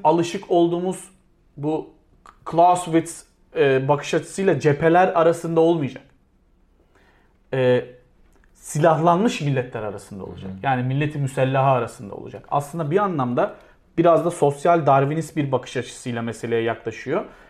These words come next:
Speaker 1: Yani savaşların sadece savaş alanlarında, cephelerde,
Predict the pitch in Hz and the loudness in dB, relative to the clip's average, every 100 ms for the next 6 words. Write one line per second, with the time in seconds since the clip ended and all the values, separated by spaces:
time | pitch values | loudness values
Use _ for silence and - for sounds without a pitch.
0 | - 131 127 131 139 143 147 151 151 147 | -4 -4 0 0 0 -2 -6 -4 -2 -2
1 | 143 139 - 151 151 - 139 139 139 139 | -2 -4 0 0 0 -2 -2 -2 -2 -2
2 | 135 131 135 139 139 139 131 147 | -2 -2 0 0 2 0 0 -2